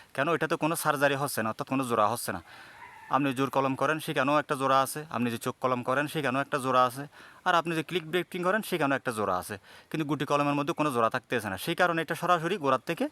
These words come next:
জৈব ফার্টিলাইজার আহরণ করে এবং উপরে ভালো রেজাল্টটা দিতে সে বাধ্য হয়ে যায়। তো সম্মানিত ভিউয়ার্স,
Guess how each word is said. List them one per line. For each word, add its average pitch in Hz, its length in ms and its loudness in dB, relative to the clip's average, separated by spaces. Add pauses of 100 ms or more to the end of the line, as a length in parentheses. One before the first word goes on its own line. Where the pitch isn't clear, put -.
(460)
জৈব 135 240 2
ফার্টিলাইজার 143 540 2
আহরণ 165 300 0
করে 220 120 4 (220)
এবং 135 220 0
উপরে 135 280 0
ভালো 135 180 6
রেজাল্টটা 131 300 2 (340)
দিতে 120 260 -2
সে 139 60 -2 (100)
বাধ্য 98 200 4 (100)
হয়ে 104 200 0
যায়। 78 140 -10 (1600)
তো 175 100 4 (300)
সম্মানিত 170 340 2 (100)
ভিউয়ার্স, 160 380 6